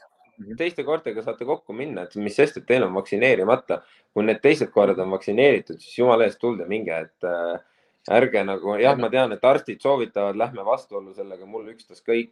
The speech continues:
Speaker 2: äh, teil jääb väga täpselt see periood, mis on pärast kahtekümmet päeva, mis on kolm kuni kuusteist nädalat, oli kolm kuus-, kolm kuni kuusteist nädalat või?
Speaker 1: Mhm.
Speaker 2: Või, jah, et teil jääb see periood nagu väga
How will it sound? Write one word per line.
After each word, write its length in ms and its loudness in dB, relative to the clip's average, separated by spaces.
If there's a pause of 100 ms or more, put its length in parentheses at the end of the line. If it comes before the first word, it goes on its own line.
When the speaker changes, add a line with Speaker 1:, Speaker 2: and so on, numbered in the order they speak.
(120)
Speaker 2:
äh, 380 0
teil 220 -2
jääb 220 -2
väga 260 2 (140)
täpselt 340 -2
see 180 2
periood, 500 0
mis 220 -20
on 160 -12 (500)
pärast 280 0 (440)
kahtekümmet 600 -2
päeva, 480 0 (800)
mis 180 -14
on 220 -8
kolm 280 4
kuni 200 -4
kuusteist 420 -2
nädalat, 640 -2 (280)
oli 160 6
kolm 200 -2
kuus-, 300 -8
kolm 180 0
kuni 160 -4
kuusteist 400 -8
nädalat 340 -2
või? 140 -6
Speaker 1:
Mhm. 260 -10 (680)
Speaker 2:
Või, 200 4 (220)
jah, 240 2
et 240 -4
teil 160 2
jääb 140 2
see 320 4
periood 520 -2
nagu 380 -8 (1160)
väga 280 6